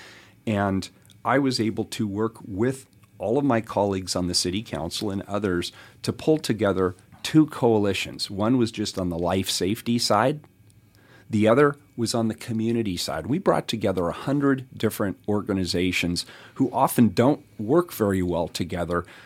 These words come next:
but we were able to bring them together to demonstrate what this community does stand for and what we do not tolerate. And that to me was the kind of role that a mayor in particular should be serving.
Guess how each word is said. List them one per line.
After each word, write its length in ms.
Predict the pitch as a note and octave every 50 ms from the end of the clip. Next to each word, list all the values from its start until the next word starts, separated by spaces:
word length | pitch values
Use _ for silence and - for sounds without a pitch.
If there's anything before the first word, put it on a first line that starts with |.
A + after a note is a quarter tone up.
| - _
but 160 | - A#2+ A2 -
we 140 | A#2+ G#2
were 140 | G#2 G2+ F#2+
able 240 | G2+ B2+ C3+ D3 C#3
to 80 | B2+ -
bring 280 | - A2 A2+ A#2+ B2
them 140 | A#2 A2+ A2
together 480 | - - G#2 F2+ G#2+ G#2 G2 F2 F#2 F2
to 160 | - - F#2+
demonstrate 640 | E2 - G#2+ A2 A2+ A2+ A2 - - G2+ F2+ F2 -
what 160 | G#2+ F#2 -
this 200 | - F2 - -
community 640 | - - A2 G#2+ G#2+ G2+ G2+ G2 F2 F#2+ F2+ F2+ - - _ _ _ - - F#2 -
does 260 | - A#2+ A#2+ A#2+ A#2
stand 480 | - - - - G2 F#2+ F2+ F2 F2 F2
for 400 | - - F#2+ F2+ F2 F2 E2+ F2 - _ _
and 140 | - A#2+ G2
what 160 | F#2+ G#2+ -
we 140 | A#2+ G#2 F#2+
do 200 | F2 - A2 G2
not 440 | F#2+ F#2+ F#2+ G2 G2 G#2+ - - -
tolerate. 600 | - - G2+ F#2+ G2 F#2+ F2 D#2 C2 C2 - - - - - - - - - _ _ -
And 340 | A#2+ G#2+ G#2 G2+ G2+ G2 - -
that 360 | A#2 - - C3 D#3 G3+ - -
to 120 | - - B2+
me 380 | B2 B2 B2 A#2+ A#2 G#2+ G#2+ - -
was 520 | - G#2+ G#2 G2 F#2 F#2 F2 E2 - - - - - - - _
the 140 | - - A2
kind 540 | - - - - B2 C3 D3 D3+ C#3+ C#3+ C#3 - -
of 160 | A2+ G#2 F#2
role 460 | G2+ G2+ G#2 A2 A2 G#2+ G2+ E2 - -
that 200 | G#2+ G2 G2 F#2
a 80 | F#2 F2+
mayor 640 | F#2 F#2+ F#2+ F#2+ G#2+ A#2 B2+ C3 A#2+ F2 C#2+ - - _ _ - _
in 160 | - A#2 G#2+ G#2
particular 880 | - - G#2 F#2 - - - - A#2+ - - - A2+ F#2+ F2 E2+ F2
should 260 | - - - G#2 E2+
be 140 | D#2+ F#2+ F2
serving. 420 | - - - A2+ G2+ F2+ D2+ D2+